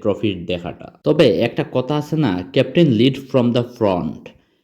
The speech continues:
সেটাই করে দেখালেন বিরাট কোহলি। দলীয় সর্বোচ্চ রানটা করে দলকে দিলেন নেতৃত্ব, পাশাপাশি মাঠের ক্যাপ্টেন হিসেবেও থাকলেন বিরাট কোহলি।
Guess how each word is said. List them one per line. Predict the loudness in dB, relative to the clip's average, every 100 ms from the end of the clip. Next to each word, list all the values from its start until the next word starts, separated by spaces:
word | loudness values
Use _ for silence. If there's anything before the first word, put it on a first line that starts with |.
| _
সেটাই | -2 2 4
করে | 6 4
দেখালেন | 6 4 4 2 2
বিরাট | 4 2 2
কোহলি। | -4 -6 -8 -14 -18 _ -6
দলীয় | 0 2 0
সর্বোচ্চ | 2 2 2 0 4
রানটা | 4 4 2 -2
করে | 0 2 2 2
দলকে | 0 0 0
দিলেন | 0 2 2
নেতৃত্ব, | 2 -2 -4 -6 -10 -8 -8
পাশাপাশি | -6 -2 -2 2 2
মাঠের | 2 0 0 -2
ক্যাপ্টেন | -2 -2 0 0
হিসেবেও | 2 2 2
থাকলেন | 2 0 2 2 2
বিরাট | -2 0 0 0
কোহলি। | -6 -8 -8 -10